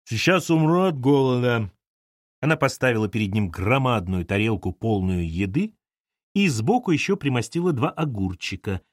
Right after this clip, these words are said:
крепеньких, солёненьких, и ещё посыпала гору какой-то травкой, отчего запах стал совсем уж невозможный,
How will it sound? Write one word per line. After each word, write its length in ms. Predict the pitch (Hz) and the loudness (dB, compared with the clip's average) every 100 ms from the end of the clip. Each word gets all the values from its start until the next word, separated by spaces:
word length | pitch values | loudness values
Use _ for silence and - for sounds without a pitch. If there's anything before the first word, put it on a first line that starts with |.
| _ _ | _ _
крепеньких, 600 | 101 151 - 98 - 87 | 0 0 0 -8 -8 -10
солёненьких, 720 | - 101 165 156 120 110 107 _ _ | -4 0 2 2 0 -2 -8 _ _
и 60 | 175 | 0
ещё 280 | 170 - 165 | 0 0 -2
посыпала 500 | 143 - 175 151 143 | -2 -2 -2 0 0
гору 240 | 131 151 | 2 0
какой-то 340 | 127 120 147 123 | 0 -2 -2 -4
травкой, 800 | - 113 127 - _ - - - _ _ _ | -2 0 0 -2 _ -18 -18 -20 _ _ _
отчего 440 | 156 - - 131 113 | -2 0 0 0 0
запах 380 | 143 156 120 | 0 -2 -6
стал 240 | - 131 123 | -6 -4 -2
совсем 360 | 123 110 127 | -2 -2 -2
уж 160 | 113 - | -2 0
невозможный, 800 | 104 117 120 104 101 82 87 | -2 0 -2 0 -2 -2 -4